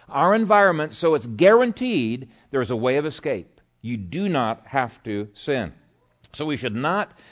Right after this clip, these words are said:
confuse stubborn inflexibility with godly self-control.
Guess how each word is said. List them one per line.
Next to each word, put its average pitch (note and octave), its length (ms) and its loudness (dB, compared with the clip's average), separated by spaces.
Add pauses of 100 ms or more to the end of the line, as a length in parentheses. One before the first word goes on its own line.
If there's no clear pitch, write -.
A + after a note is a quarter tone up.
(220)
confuse D#3 500 -2
stubborn F3 520 0
inflexibility D3 1000 -4
with A2 220 -6
godly C3+ 380 0
self-control. B2+ 760 -8